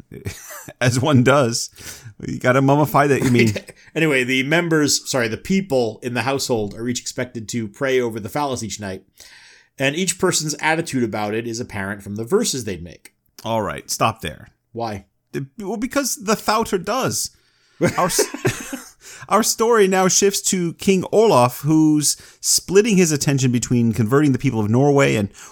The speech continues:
Speaker 1: watching out for King Knut's forces.
Speaker 2: Mm-hmm.
Speaker 1: And he's heard of this bizarre household in the north.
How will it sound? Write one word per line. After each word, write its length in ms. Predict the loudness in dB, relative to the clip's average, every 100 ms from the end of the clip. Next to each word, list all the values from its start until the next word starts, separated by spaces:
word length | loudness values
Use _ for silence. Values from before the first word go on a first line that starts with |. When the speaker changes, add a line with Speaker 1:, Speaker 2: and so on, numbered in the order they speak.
| -4
Speaker 1:
watching 280 | -2 0 2
out 120 | 2
for 80 | 0
King 220 | 2 0
Knut's 320 | 2 0 0
forces. 560 | -4 -6 -6 -6 -6 -8 -12
Speaker 2:
Mm-hmm. 280 | -12 -12 -8
Speaker 1:
And 160 | 0 2
he's 200 | 4 2
heard 240 | -2 -2
of 140 | 0 2
this 220 | 2 2
bizarre 500 | 0 -2 2 6 4
household 540 | 4 -2 -2 2 2 2
in 120 | 2
the 60 | 2
north. 460 | 2 0 -2 -10